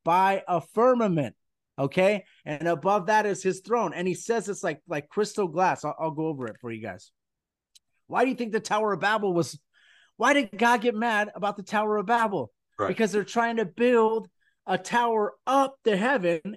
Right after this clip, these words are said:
Speaker 1: and Nimrod and his, and his people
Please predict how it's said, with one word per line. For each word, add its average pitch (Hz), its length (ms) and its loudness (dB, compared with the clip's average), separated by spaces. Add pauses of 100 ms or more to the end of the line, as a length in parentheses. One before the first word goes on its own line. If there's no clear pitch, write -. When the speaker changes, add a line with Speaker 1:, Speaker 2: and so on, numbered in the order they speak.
Speaker 1:
and 185 220 -2
Nimrod 214 560 4 (340)
and 175 160 0
his, 202 240 0
and 165 200 -4
his 226 360 0
people 208 540 0